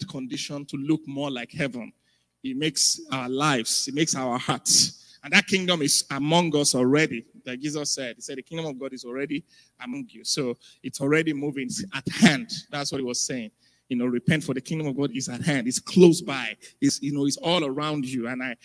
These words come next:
I, you know, I, I, I began to talk about, uh, the fact that the kingdom of God is, you know, is something that is already present in this world, right? And it's already moving in this world. Even when, even in, you know, in those days when,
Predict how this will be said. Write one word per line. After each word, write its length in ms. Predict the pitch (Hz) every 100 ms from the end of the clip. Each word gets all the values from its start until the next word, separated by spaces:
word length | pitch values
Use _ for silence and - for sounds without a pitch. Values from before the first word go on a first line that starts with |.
| - -
I, 100 | 131 123
you 160 | 135
know, 100 | 127
I, 200 | 123 127
I, 140 | 127 127
I 100 | 127
began 260 | 135 120 165
to 80 | 151
talk 300 | 214 220 165
about, 440 | 143 139 147 -
uh, 280 | 147 143 139 _ _ _ _
the 140 | - 151
fact 300 | - 165 -
that 160 | 131
the 60 | 139
kingdom 300 | - 208 202
of 120 | 156
God 180 | 160 156
is, 340 | 143 - - -
you 80 | 139
know, 140 | 143
is 160 | 143 -
something 380 | 190 185 196
that 260 | 170 147 139 _ _ _ -
is 280 | 147 - -
already 320 | 156 165 208 220
present 400 | 190 175 175 170
in 160 | 170 139
this 220 | 156 -
world, 520 | 147 147 190 247 - - _
right? 360 | 139 139 160 247 _ _ _
And 100 | 147
it's 120 | 147
already 220 | 151 175 175
moving 340 | 165 185 196
in 80 | 156
this 180 | 151 139
world. 300 | 127 120 - -
Even 300 | 220 226 233
when, 340 | 170 175 185 - _ _ _
even 340 | 196 208 226 220 - _
in, 140 | 156 -
you 100 | 151
know, 80 |
in 120 | 147 143
those 200 | 185 160
days 240 | 156 143
when, 180 | 151 143